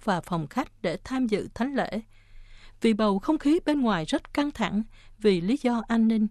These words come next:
chúng tôi kéo kín rèm cửa sổ. Chúng tôi giữ cho tiếng cầu nguyện của mình ở mức thấp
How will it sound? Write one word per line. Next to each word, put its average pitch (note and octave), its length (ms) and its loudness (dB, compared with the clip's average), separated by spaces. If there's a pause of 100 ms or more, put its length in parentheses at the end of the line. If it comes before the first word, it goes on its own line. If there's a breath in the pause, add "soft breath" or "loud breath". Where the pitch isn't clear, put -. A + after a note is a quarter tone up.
(300 loud breath)
chúng E4 180 2
tôi C4 240 4
kéo C#4+ 300 0
kín C#4 160 2 (140)
rèm F3 240 -2
cửa - 180 -2
sổ. G#3+ 400 0 (420 soft breath)
Chúng E4+ 140 2
tôi D4 260 4
giữ G3+ 180 0
cho D4 160 0
tiếng D#4 200 0
cầu G3 220 2
nguyện F3+ 240 0
của B3+ 140 -4
mình G3 300 0 (240 loud breath)
ở F3 180 -2
mức C4+ 280 2
thấp D#4+ 200 -4